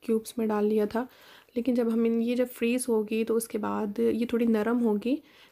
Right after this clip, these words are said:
लेकिन जैसे कुछ अर्सा ये फ्रीज़र में पड़ी रहेगी तो ये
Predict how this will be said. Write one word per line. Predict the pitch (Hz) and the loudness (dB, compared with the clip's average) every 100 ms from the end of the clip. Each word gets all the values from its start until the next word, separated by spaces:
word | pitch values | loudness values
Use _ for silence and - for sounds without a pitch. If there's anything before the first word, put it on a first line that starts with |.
| - | -4
लेकिन | 220 226 233 226 226 226 | -2 0 0 2 2 2
जैसे | 220 220 233 | 0 -2 -2
कुछ | 233 226 | -2 -2
अर्सा | 214 214 | -4 -2
ये | 214 220 | 0 0
फ्रीज़र | 220 220 214 214 | 0 -2 -2 -2
में | 220 | -2
पड़ी | 220 208 | -4 0
रहेगी | 214 208 208 220 | 0 0 -2 -4
तो | 233 | 0
ये | 226 | 0